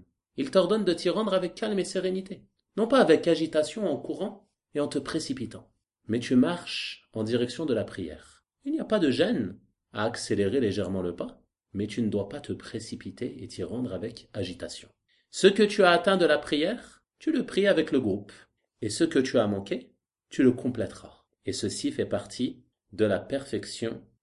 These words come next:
du bon comportement vis-à-vis d'Allah subhanahu wa ta'ala lorsque tu te rends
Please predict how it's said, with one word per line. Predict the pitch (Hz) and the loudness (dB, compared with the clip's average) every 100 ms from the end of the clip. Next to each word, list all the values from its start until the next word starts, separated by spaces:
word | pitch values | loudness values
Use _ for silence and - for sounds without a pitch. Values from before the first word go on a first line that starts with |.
| _ | _
du | 95 | -8
bon | 90 110 131 | -4 -2 -2
comportement | 110 117 110 - 95 95 113 - _ _ - | -2 -4 -6 -4 -4 -4 -6 -12 _ _ -8
vis-à-vis | 92 110 98 113 | -6 -2 -2 -2
d'Allah | 107 95 110 120 | -2 0 0 -2
subhanahu | - 104 - 117 104 98 | -4 -12 -8 -6 -4 -6
wa | 98 | -6
ta'ala | - 92 123 147 - _ _ | -6 -6 -6 -8 -14 _ _
lorsque | 95 - - - | -2 -2 -4 -8
tu | - 104 | -8 -8
te | 95 | -6
rends | 85 90 107 - | -6 -6 -8 -10